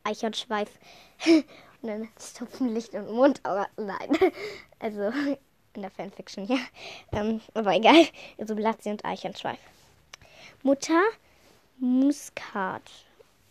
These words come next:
Vater, Jake, Jack, keine Ahnung. Schwestern, Prinzessin Luna.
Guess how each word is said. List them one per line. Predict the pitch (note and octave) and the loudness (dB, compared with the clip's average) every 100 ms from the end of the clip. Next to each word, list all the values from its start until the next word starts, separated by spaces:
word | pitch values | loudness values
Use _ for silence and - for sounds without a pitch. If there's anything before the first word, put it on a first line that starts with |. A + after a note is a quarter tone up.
| _ | _
Vater, | - - A3 B3+ - E4 E4 - _ _ _ | -20 -2 2 2 4 4 2 -2 _ _ _
Jake, | - G#3+ F#3 - - _ | -6 -2 -2 -4 -16 _
Jack, | - G3 G3+ - - - | -6 -6 -6 -12 -20 -20
keine | - _ B3 A3+ | -20 _ -10 -8
Ahnung. | A2 A#3+ _ _ - _ - | -10 -12 _ _ -20 _ -20
Schwestern, | - B3 B3+ - D4 D#4 | -6 -4 -2 0 0 0
Prinzessin | D#4 A3+ - A#3+ - C4 A#3+ | -2 -6 -4 -6 0 0 2
Luna. | G#3+ G3+ F#3 | 0 -4 -8